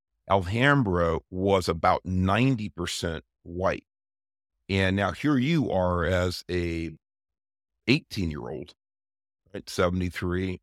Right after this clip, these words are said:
moving into this. So now you're, you're, like, in your full-blown eighteen-year-old, hormones out of control. I gotta be out with the dudes. I'm,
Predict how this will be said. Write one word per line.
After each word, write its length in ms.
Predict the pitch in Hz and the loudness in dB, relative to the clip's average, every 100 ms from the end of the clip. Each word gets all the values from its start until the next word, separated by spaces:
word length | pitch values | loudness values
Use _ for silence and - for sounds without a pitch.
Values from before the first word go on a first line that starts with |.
| - | -4
moving 340 | 95 95 87 | -2 0 -2
into 200 | 85 82 | -2 -4
this. 200 | 80 78 | -8 -6
So 100 | - | -4
now 140 | 95 | 0
you're, 300 | 110 139 180 | 0 2 0
you're, 280 | 95 117 151 | 0 0 2
like, 220 | 107 98 | 2 0
in 60 | 95 | -2
your 160 | 90 87 | -4 -4
full-blown 1040 | - 143 135 113 101 98 92 90 87 85 - _ _ _ _ | -6 0 2 2 2 2 2 0 -2 -6 -10 _ _ _ _
eighteen-year-old, 1120 | 123 143 - - 117 110 98 95 92 92 85 - _ _ _ _ _ _ _ _ | 2 2 -2 -2 -2 0 0 0 0 -2 -6 -10 _ _ _ _ _ _ _ _
hormones 720 | - 151 139 131 117 117 104 | 6 8 8 6 4 2 2
out 220 | 104 104 | 4 4
of 80 | 107 | 2
control. 1000 | - 98 - - - 104 98 92 90 90 | -2 -6 -8 -12 0 2 4 2 -2 0
I 80 | 120 | 2
gotta 220 | 123 117 | 4 4
be 200 | 101 113 | 4 4
out 160 | 107 82 | 6 4
with 100 | 95 | 0
the 80 | 87 | -6
dudes. 960 | 82 139 131 117 110 107 107 101 87 | -2 4 6 6 4 2 0 -2 -2
I'm, 220 | 87 85 | -2 -2